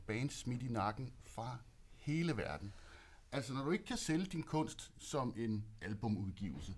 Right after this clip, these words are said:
så bliver du nødt til at tage på turné. Det betyder, at markedet for koncerter og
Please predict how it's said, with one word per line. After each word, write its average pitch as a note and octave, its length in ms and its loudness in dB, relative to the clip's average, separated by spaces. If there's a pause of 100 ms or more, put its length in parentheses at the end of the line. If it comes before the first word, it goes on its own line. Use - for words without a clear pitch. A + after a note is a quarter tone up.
(160)
så A2+ 160 0
bliver E3+ 120 4
du D#3 60 6
nødt D#3+ 100 6
til D#3 100 0
at - 40 -4
tage - 160 -2
på A2 60 -4
turné. G#2 420 4 (580)
Det F#3 80 0
betyder, F3+ 300 0
at E3 120 4
markedet C3 560 4
for - 160 -4
koncerter C#3 600 2
og B2 140 0